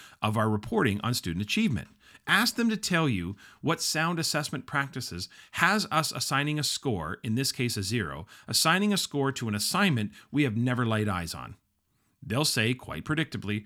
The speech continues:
"Well, if I don't have it, it's worth nothing." So the other scores in your gradebook represent you having it, or do those scores represent quality? As my friend Leanne Young always says, and I love the way she phrases this,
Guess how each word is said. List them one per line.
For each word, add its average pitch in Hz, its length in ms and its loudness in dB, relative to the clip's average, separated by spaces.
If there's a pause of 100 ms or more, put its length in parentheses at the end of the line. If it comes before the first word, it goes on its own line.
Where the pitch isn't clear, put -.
(220)
"Well, 107 180 -2
if 107 100 -4
I 92 100 -2
don't 110 240 -2
have 123 240 0
it, 85 80 -4
it's 80 180 -10
worth 104 500 -10
nothing." 76 560 -6 (340)
So - 220 0
the 131 160 2
other 151 220 2
scores 165 420 0
in 151 140 0
your 147 100 2
gradebook 147 460 0
represent 127 560 0
you 107 200 -2
having 214 420 2
it, - 220 -4
or 131 120 -2
do 127 120 0
those 127 200 0
scores 127 340 0
represent 107 480 -2
quality? 82 520 -4 (680)
As 98 140 -4
my 123 100 0
friend 160 300 4
Leanne 156 240 4
Young 139 200 4
always 127 260 2
says, 117 320 0
and 85 100 -4
I 78 60 -6
love 117 280 0
the 123 80 0
way 117 120 0
she 113 160 -2
phrases 107 440 -2
this, 101 280 -2